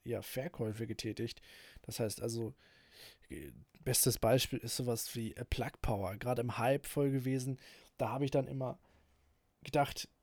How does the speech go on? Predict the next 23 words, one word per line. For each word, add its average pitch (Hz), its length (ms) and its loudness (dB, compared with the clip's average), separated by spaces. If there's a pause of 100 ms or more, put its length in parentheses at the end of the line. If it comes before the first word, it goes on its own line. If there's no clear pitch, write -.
weil 139 260 6
es 147 120 2
halt 143 140 4
auch 139 140 4
so - 140 -2
eine 120 100 0
Art 131 400 0
Blase 165 680 8
und 135 360 -4
Hype 147 280 4
war, 147 280 4 (640)
schnell 147 320 4
mal 160 180 4
verkaufen, 170 920 2 (280)
weil 170 460 8 (200)
könnte 160 280 6
ja 156 100 10
jetzt 151 200 4
einen 151 80 2
richtigen, 143 640 2
richtige 143 380 0
Korrektur 135 380 6
geben. 117 260 -2